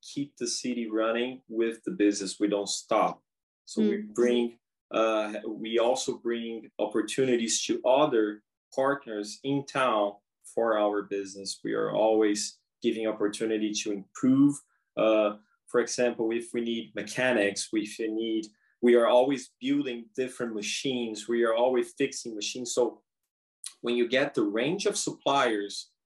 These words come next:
Speaker 1: and partners that we have in town, it's more than fifteen, twenty suppliers that we work together.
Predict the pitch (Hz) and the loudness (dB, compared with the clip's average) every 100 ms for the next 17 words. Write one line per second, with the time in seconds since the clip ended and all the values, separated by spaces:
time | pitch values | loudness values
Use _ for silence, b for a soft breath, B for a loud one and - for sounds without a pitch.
0 | - 104 107 143 180 160 123 123 113 104 | -12 -10 -2 0 2 0 -2 0 0 0
1 | 104 98 90 - 156 120 113 - _ _ | -2 -4 -8 -2 0 0 -2 -8 _ _
2 | - 123 120 135 120 110 - 143 127 - | -16 -4 0 2 0 -2 0 0 0 -6
3 | 123 113 - - 143 139 - 104 107 104 | -4 -6 -6 -2 2 2 0 -2 2 2
4 | 104 135 160 185 160 202 208 - 92 - | 2 2 2 2 2 2 0 -4 -4 -6
5 | - | -10